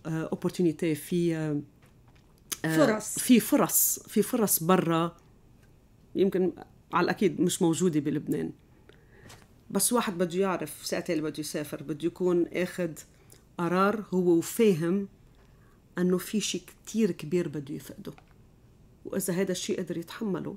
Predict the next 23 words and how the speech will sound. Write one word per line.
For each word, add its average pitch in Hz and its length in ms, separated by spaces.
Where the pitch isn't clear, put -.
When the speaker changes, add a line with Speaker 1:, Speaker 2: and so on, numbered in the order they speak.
Speaker 1:
كرمال 180 380
تا 170 300
يتعلم 165 720
أو 160 240
يعمل 175 280
مصاري، 165 500
ليش 196 220
لا؟ - 100
ليش - 220
Speaker 2:
هلأ 247 200
Speaker 1:
لا؟ - 60
Speaker 2:
لأنه 233 680
بي-، 208 280
بيحكوا 233 560
إنه 226 400
الانفتاح 233 760
اللي 202 120
بيصير 208 360
بالخارج، 185 720
الفرص 220 520
التي 202 340
تتاح، 185 540
التقدم 208 880